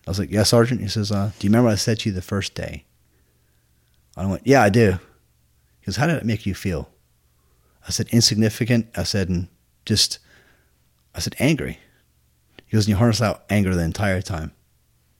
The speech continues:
I was, "Yeah." He goes, "Good." He goes, "I thought that's what it was gonna take for you." He goes, "I was betting on you that you would make it." He goes, "But I had to do something to secure my bet."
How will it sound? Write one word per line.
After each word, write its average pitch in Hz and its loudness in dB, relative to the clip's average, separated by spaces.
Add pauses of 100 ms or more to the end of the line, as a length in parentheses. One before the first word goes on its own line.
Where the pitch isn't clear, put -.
(1040)
I 87 -6
was, 98 -2
"Yeah." 113 2
He 101 2
goes, 85 -4
"Good." 104 2
He 90 -8
goes, 87 -4
"I 85 -2
thought 110 2
that's 95 0
what 90 -6
it 78 -6
was 87 -8
gonna 85 -4
take 85 -8
for 87 -8
you." 82 -6 (1400)
He 107 -2
goes, 107 2
"I - 2
was 139 6
betting 92 4
on 85 0
you 85 -2 (580)
that 95 -6
you 90 0
would 85 -2
make 82 -2
it." - -8 (140)
He - -20
goes, 90 -6
"But 95 2
I 73 4
had 104 2
to 104 0
do 95 -2
something 80 -2
to - -4
secure - -4
my 78 -6
bet." 76 -6